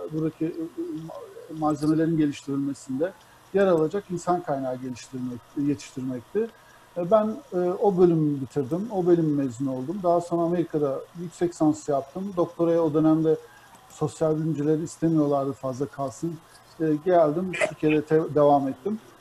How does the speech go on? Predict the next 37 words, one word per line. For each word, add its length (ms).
E, 60
yani 400
özetle 580
aslında 320
seksen 380
dört 220
yılından 440
beri, 260
e, 280
uzaktan 480
eğitim 300
üzerine 340
çalışıyorum. 560
Uzaktan 360
eğitim 300
nasıl 320
yapılır, 460
bunun 160
üzerine 320
odaklanıyorum. 640
Bugün 180
sizlere 500
de 160
deneyimlerimi 680
paylaşmak 480
için 220
geldim. 360
Ee, 20
olabildiğince 680
hani 200
böyle 180
akademik 540
bir 120
dil 180
değil 220
de 140
daha 340